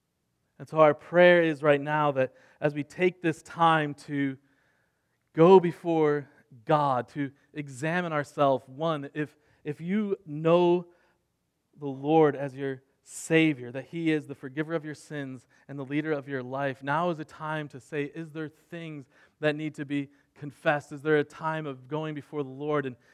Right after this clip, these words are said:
humility and understanding who I am and who he is, and going before him to confess, knowing that you will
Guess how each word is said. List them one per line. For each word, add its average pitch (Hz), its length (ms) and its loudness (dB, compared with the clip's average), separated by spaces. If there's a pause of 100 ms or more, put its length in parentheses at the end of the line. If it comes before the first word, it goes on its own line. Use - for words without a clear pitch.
(120)
humility 156 600 0
and 139 100 -6
understanding 151 720 -8
who 147 200 -4
I 147 180 0
am 135 220 -10
and 123 100 -14
who 123 200 -16 (400)
he 185 180 -4
is, 123 480 -14 (1600)
and 123 140 -20
going 147 280 -4
before 143 340 -4
him 143 120 -12
to 123 120 -20
confess, - 600 -16
knowing 139 300 -8
that 127 120 -14
you 131 300 -12 (340)
will 127 380 -12